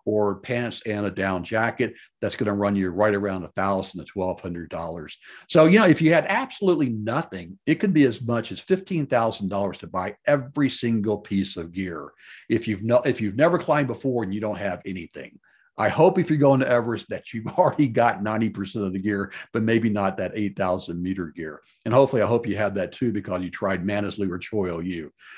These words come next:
But I'm, I'm digressing here, right? So, uh, you also, you know, if you wanna bring a satellite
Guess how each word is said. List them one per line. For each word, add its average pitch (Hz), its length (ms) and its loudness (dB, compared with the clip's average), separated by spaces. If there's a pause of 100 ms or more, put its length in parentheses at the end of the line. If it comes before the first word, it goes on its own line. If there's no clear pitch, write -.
(200)
But 123 140 6
I'm, 139 320 4
I'm 160 260 4
digressing 117 640 2
here, 76 200 -16
right? 98 280 -2 (480)
So, 151 420 8
uh, 139 340 6
you 156 120 6
also, 185 520 8
you 185 100 2
know, 165 260 4
if 151 160 2
you 139 120 0
wanna 143 160 0
bring 139 200 -2
a 123 60 -4
satellite 147 560 -2